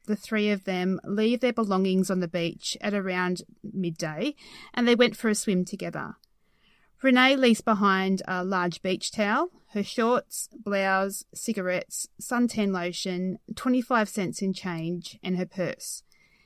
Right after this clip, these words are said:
And her purse contains about fifty-five dollars in checks.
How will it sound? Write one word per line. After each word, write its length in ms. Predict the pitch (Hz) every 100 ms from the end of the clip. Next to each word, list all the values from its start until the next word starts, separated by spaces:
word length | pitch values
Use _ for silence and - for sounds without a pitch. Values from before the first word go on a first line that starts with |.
| _ _
And 80 | 220
her 100 | 226
purse 360 | 226 285 311 -
contains 640 | 277 254 214 202 202 190
about 300 | - 185 -
fifty-five 500 | - 226 240 220 196
dollars 460 | 190 175 175 175 170
in 160 | 170 165
checks. 600 | 175 - - - -